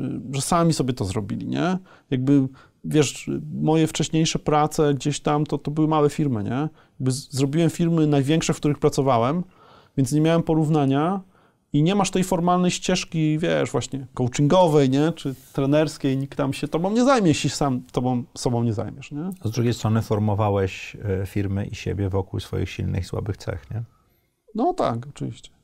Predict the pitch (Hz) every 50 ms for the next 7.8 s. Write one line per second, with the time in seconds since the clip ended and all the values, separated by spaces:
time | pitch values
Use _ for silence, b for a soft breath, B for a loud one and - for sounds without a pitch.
0 | - - 120 123 123 - 117 110 98 - - 104 101 98 95 92 98 98 - -
1 | - 101 101 - - 95 90 87 87 98 95 95 95 95 92 95 95 92 - 101
2 | 95 92 - - 98 90 92 - - 95 92 90 87 85 85 90 - - 101 -
3 | - - - - - - - - 92 92 90 - 92 87 - - 95 92 90 87
4 | 85 87 92 90 - - - - 95 90 85 90 87 87 90 98 92 - - 90
5 | 90 92 - 95 90 - - 95 90 87 90 92 95 - - - 95 92 95 98
6 | 95 - - 98 95 92 87 90 90 - - 87 87 90 98 95 - - 92 95
7 | 98 95 95 98 95 92 95 92 95 - - - - - - -